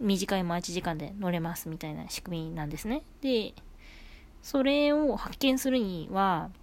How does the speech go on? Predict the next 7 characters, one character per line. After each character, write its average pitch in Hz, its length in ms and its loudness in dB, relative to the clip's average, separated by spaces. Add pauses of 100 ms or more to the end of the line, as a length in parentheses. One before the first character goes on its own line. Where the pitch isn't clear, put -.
(880)
あ 202 100 -2
の、 190 80 -2
何 294 320 4
時 302 220 4
以 294 160 -2
降 190 340 4
は 233 380 2